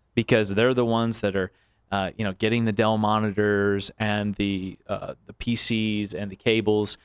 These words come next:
They're utilizing those guys that have degrees that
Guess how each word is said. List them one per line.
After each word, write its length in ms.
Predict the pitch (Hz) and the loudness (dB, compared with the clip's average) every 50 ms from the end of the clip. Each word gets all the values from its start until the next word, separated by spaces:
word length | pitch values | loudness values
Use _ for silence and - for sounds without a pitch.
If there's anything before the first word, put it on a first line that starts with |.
| _ _ _ _ | _ _ _ _
They're 120 | - 147 151 | 2 2 2
utilizing 800 | 143 143 170 196 208 196 170 160 151 147 139 131 139 131 123 | 0 0 -2 0 2 2 2 2 2 2 0 0 0 0 0
those 240 | 110 117 127 131 - | 0 0 0 -2 0
guys 640 | - 113 110 104 92 85 82 85 90 - - - - _ _ _ _ _ _ | 0 0 2 2 2 0 0 -2 -2 -2 -2 -4 -6 _ _ _ _ _ _
that 140 | 120 120 113 | 2 2 2
have 280 | 131 139 156 160 156 | 2 0 0 0 0
degrees 840 | - 135 120 117 - 127 131 123 101 90 90 90 98 107 - - - _ _ _ _ _ _ _ | -2 -4 -2 -2 0 0 2 2 2 2 0 0 0 -2 -2 -6 -8 _ _ _ _ _ _ _
that 400 | 120 104 120 117 117 113 101 - | -2 2 4 4 4 2 0 -2